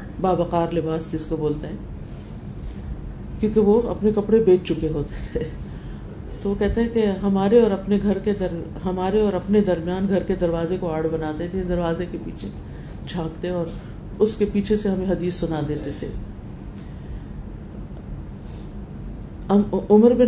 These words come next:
حفص کہتے ہیں، "ہم نے ایک مرتبہ امام بخاری کو گم پایا، نہیں، مل نہیں رہے تھے، جن دنوں وہ بصرہ میں حدیث کی کتابت کر رہے تھے۔ ہم نے انہیں ڈھونڈا،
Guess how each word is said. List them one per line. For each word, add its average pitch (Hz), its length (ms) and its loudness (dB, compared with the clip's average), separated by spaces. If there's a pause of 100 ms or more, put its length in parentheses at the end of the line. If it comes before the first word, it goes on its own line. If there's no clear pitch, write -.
(100)
حفص 247 240 0
کہتے 208 260 0
ہیں، 220 160 -2 (720)
"ہم 214 160 4
نے 247 180 4 (1000)
ایک 196 180 6
مرتبہ 196 340 2
امام 175 420 2
بخاری 165 420 0
کو 196 160 0
گم 190 180 6
پایا، 156 280 -2
نہیں، 170 160 -4 (220)
مل 185 160 4
نہیں 180 260 6
رہے 147 200 -2
تھے، 180 80 -2
جن 180 240 0
دنوں 185 220 0
وہ 190 120 -2 (500)
بصرہ 202 300 2
میں 214 140 4
حدیث 175 320 2
کی 190 100 -2
کتابت 160 500 0
کر 156 140 -2
رہے 143 160 0
تھے۔ - 100 -8 (800)
ہم 233 80 8
نے 262 160 6
انہیں 262 180 4
ڈھونڈا، 220 320 4